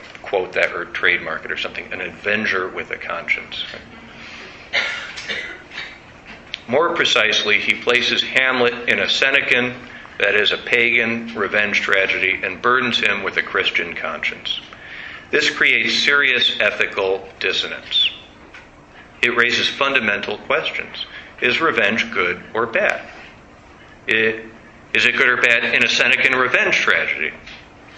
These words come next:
Or is nothing good or bad but thinking makes it so? These are questions that Hamlet raises, uh, for the likes of Rosencrantz and Guildenstern and for us.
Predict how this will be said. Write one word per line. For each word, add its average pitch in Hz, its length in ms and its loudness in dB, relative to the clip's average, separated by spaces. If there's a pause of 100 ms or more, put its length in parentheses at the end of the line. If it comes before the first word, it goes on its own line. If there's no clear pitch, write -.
(580)
Or 143 320 4
is 117 120 2
nothing 120 360 2
good 120 180 4
or 110 100 2
bad 107 240 2
but 95 140 -2
thinking 101 280 2
makes 95 200 0
it - 100 0
so? - 380 2 (1400)
These 127 240 4
are 120 180 4
questions 107 1200 2
that 101 160 2
Hamlet 101 400 0
raises, 92 580 2 (520)
uh, 92 340 -2
for 90 320 -4 (380)
the - 80 -8
likes 104 300 2
of 98 120 -2
Rosencrantz 101 720 0
and 92 100 -6
Guildenstern 98 760 -2
and 104 440 2 (480)
for 123 200 2
us. - 320 -2